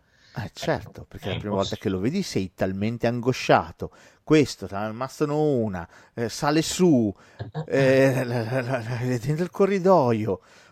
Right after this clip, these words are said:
Speaker 1: Oddio, lo, l'omicida c'è, non c'è, che cosa succederà? Cosa sta, cioè, sei talmente
Speaker 2: E poi
Speaker 1: dentro, con sta cazzo di musica, che quella roba non la vedi, ma è lì, è
Speaker 2: Che
Speaker 1: lì.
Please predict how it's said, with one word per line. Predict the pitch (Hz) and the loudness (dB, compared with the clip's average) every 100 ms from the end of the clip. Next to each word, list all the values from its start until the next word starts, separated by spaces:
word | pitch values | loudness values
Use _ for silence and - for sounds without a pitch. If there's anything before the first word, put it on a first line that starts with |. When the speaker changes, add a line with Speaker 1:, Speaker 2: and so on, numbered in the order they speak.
| - | -2
Speaker 1:
Oddio, | 151 160 143 113 | -2 0 2 2
lo, | 107 117 | 2 0
l'omicida | 123 139 135 - 147 170 196 214 | -2 -4 -6 -8 -6 0 4 4
c'è, | 185 - 180 131 | 4 4 6 6
non | 127 151 | 2 -4
c'è, | - 170 127 | 2 4 6
che | - | 4
cosa | 123 143 | -6 -6
succederà? | - - 160 180 175 113 | -8 -4 0 2 2 -2
Cosa | 127 120 | -2 -6
sta, | 147 | -6
cioè, | - - | -8 -14
sei | - 120 | -10 -8
talmente | - 107 139 - 202 | -4 -4 0 0 2
Speaker 2:
E | 180 | 4
poi | |
Speaker 1:
dentro, | 202 131 101 90 _ _ | 6 4 -4 -14 _ _
con | _ | _
sta | - 135 | -4 -2
cazzo | 208 196 - | 0 0 0
di | 220 | 2
musica, | 233 196 120 110 101 80 - - _ | 4 4 2 -2 -6 -6 -12 -20 _
che | - 110 | -16 -12
quella | - 95 | -6 -4
roba | 87 170 269 | 0 0 0
non | 190 98 | 0 -4
la | 87 | -6
vedi, | 95 175 117 92 87 | -4 -2 -2 -4 -10
ma | 98 139 | -8 -8
è | 123 95 | -6 -8
lì, | 87 135 - _ _ _ - _ _ | -8 -8 -8 _ _ _ -20 _ _
è | 90 110 107 | -6 -2 -2
Speaker 2:
Che | |
Speaker 1:
lì. | 87 107 | -2 -4